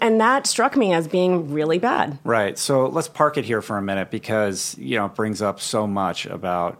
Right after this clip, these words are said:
Speaker 2: the, you know, our system of medical education and how we train doctors. And, you know, it's something that I've talked about quite a bit on the podcast,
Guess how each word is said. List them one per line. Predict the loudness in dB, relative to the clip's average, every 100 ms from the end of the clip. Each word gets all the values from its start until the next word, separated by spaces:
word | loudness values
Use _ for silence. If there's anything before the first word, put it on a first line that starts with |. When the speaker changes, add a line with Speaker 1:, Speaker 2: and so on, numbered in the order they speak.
| -14
Speaker 2:
the, | -6 -4 -4 -6
you | -6
know, | -4
our | -6
system | -8 -10 -6
of | -6 -4
medical | -4 -4 -4 -6 -6 -10
education | -14 -8 -6 -6 -8 -8
and | -8 -8
how | -6
we | -6
train | -8 -8
doctors. | -4 -4 -6 -8 -8 -8
And, | -10 -8
you | -8
know, | -8 -8 -10 -14
it's | -12 -8
something | -6 -4 -4
that | -4
I've | -4
talked | -4 -6 -4
about | -4 -4
quite | -4 -6
a |
bit | -4 -4
on | -4
the | -4
podcast, | -2 -2 -2 -2 -2